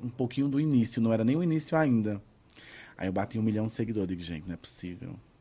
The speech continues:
E eu, o máximo que eu tinha chegado era um ponto um. Aí quando eu passei de um ponto um, eu fiz, "É, amor, tem Deus aqui no meio, a gente vai pra muito além." Aí começou essa loucura.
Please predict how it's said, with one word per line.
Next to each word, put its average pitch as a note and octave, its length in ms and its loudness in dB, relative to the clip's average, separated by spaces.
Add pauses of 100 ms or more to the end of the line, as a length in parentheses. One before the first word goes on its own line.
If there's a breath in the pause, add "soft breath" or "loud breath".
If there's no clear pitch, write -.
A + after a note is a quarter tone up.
(220)
E G2 140 -4
eu, G#2 80 4
o G2+ 40 0
máximo B2 400 2
que C3 60 -2
eu C#3+ 60 0
tinha C3+ 160 0
chegado A#2 280 4
era G#2+ 140 4
um A#2+ 80 0
ponto C3+ 320 -2
um. G#2 260 2 (540 loud breath)
Aí A2 120 -2
quando B2+ 140 6
eu C3 40 4
passei B2+ 340 6
de D3 120 4
um D#3 100 6
ponto C#3+ 340 2
um, B2+ 400 6
eu C3 120 2
fiz, G2+ 260 -2
"É, F#2+ 60 -4
amor, F2+ 360 -6
tem G2+ 160 -6
Deus F#2+ 280 -4
aqui F#2+ 160 -8
no F#2+ 100 -4
meio, F2+ 340 0
a F#2 60 -2
gente F#2 300 -6
vai F2+ 180 -2
pra G2+ 160 -4
muito G2+ 500 0
além." F#2+ 320 -4
Aí F2+ 120 -6
começou D3 360 -4
essa D3+ 160 -4
loucura. G#2+ 460 -4